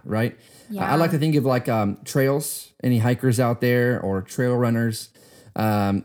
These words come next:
Speaker 1: at one point, right, before that trail ro-, was created, someone literally had to pave it, right? Maybe if it's like a, uh, kind of a,
Speaker 2: Mm.
Speaker 1: a indigenous area, they had to pave it with, like, a machete or had to, like, get something out on the ground that was heavy and, like, actually troll the area so that it could actually be flat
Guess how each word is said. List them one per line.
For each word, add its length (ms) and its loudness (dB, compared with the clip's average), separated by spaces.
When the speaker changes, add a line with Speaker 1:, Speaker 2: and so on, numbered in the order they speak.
Speaker 1:
at 200 -2
one 180 0
point, 480 0
right, 300 0
before 260 -2
that 100 0
trail 280 0
ro-, 280 2
was 120 0
created, 560 2
someone 520 0
literally 320 2
had 160 0
to 60 -2
pave 340 -2
it, 220 -8
right? 260 0
Maybe 220 2
if 80 2
it's 120 -2
like 100 0
a, 60 0
uh, 220 -2
kind 200 -2
of 80 0
a, 160 0
Speaker 2:
Mm. 140 -8
Speaker 1:
a 20 -4
indigenous 680 -2
area, 340 0
they 100 -2
had 120 2
to 40 -2
pave 240 -2
it 60 -4
with, 100 -4
like, 120 -8
a 40 -8
machete 500 -2
or 160 -4
had 160 -2
to, 80 -2
like, 280 -4
get 160 4
something 280 2
out 180 2
on 100 0
the 60 0
ground 360 2
that 60 0
was 120 -4
heavy 300 -4
and, 100 -6
like, 220 -6
actually 500 -4
troll 420 0
the 180 -2
area 440 0
so 140 -6
that 200 -2
it 80 -6
could 100 -2
actually 260 -4
be 80 -4
flat 440 -2